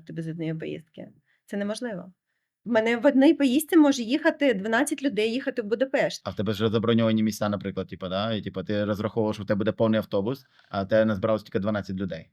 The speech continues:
Speaker 1: Да, і я, наприклад, не хочу відміняти цю поїздку, тому що я роз-, е, розумію, що в мене є там тур Гальштадт, який вже їх перекриває.
Speaker 2: Мгм.
Speaker 1: Да, я там менше зароблю, але я не відміню поїздку, я не скасую людям свято. Там вони ж всі планують, це їхні вихідні дні.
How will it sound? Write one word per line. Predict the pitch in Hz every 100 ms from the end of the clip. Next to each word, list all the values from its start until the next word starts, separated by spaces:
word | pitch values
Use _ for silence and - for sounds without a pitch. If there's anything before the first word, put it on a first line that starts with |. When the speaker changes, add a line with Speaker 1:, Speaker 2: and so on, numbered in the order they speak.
| -
Speaker 1:
Да, | 220 247
і | 202 202
я, | 285
наприклад, | 339 285 294 277
не | 269
хочу | 330 302
відміняти | 202 196 208 196 190
цю | 214
поїздку, | 180 208 247 294 330
тому | 220 220
що | 247
я | 233
роз-, | 226 226 -
е, | 202 202
розумію, | 208 226 226
що | 226 214
в |
мене | 214 214
є | 202 202
там | 185 185
тур | 180 226
Гальштадт, | 220 202 - 180 190
який | 208 220
вже | 208
їх | 208 214
перекриває. | 208 208 226 214 220 262
Speaker 2:
Мгм. | 302 - - -
Speaker 1:
Да, | 180 285
я | 226
там | 190 220
менше | 240 240 233
зароблю, | 240 247 240 214 -
але | 190 208
я | 240
не | 240
відміню | 233 254 277
поїздку, | 214 214 277 233
я | 196
не | 202
скасую | - 214 247 226
людям | 220 214 214
свято. | - 262 226 175 165 - -
Там | - 196
вони | 196 226
ж |
всі | - 254
планують, | 254 262 302 226
це | -
їхні | 202 226 220
вихідні | 220 240 226 247
дні. | 240 202 151